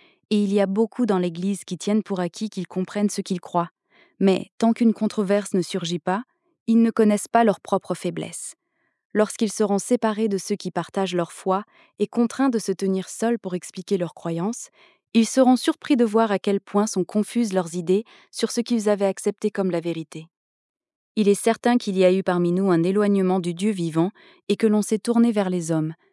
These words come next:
mettant la sagesse humaine à la place de la sagesse divine. Dieu réveillera son peuple. Si d'autres moyens échouent, des hérésies se glisseront parmi eux,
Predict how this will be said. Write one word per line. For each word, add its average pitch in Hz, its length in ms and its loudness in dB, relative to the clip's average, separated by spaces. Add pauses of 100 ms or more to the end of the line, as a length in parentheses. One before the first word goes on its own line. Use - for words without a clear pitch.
(180)
mettant 196 320 2
la 196 100 2
sagesse 208 480 0
humaine 190 420 4
à 180 80 0
la 165 120 0
place 190 300 -2
de 185 100 -2
la 165 100 -2
sagesse 165 400 -2
divine. 156 480 -2 (380)
Dieu 202 260 2
réveillera 202 540 0
son 196 240 0
peuple. 170 420 -6 (400)
Si 202 220 -2
d'autres 202 300 0
moyens 196 300 4
échouent, 240 380 0 (320)
des 190 220 0
hérésies 202 400 0
se 214 100 -2
glisseront 202 520 0
parmi 190 400 0
eux, 202 100 -4